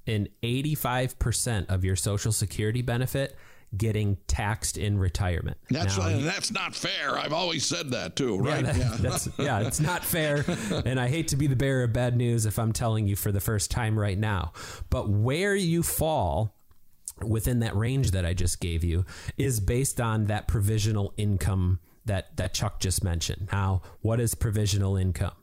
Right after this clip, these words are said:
Speaker 1: Well, it's a formula that states that we take half of our Social Security benefit. Now, if you're single, it's just yours. If you're married,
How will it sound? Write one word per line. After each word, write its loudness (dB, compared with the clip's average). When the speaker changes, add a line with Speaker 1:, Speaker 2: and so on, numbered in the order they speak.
Speaker 1:
Well, 2
it's -2
a 0
formula 0
that -2
states -2
that -2
we 2
take 0
half -2
of -2
our 2
Social 0
Security 0
benefit. 0
Now, 0
if -2
you're 2
single, 0
it's -2
just -2
yours. 0
If -2
you're 2
married, 0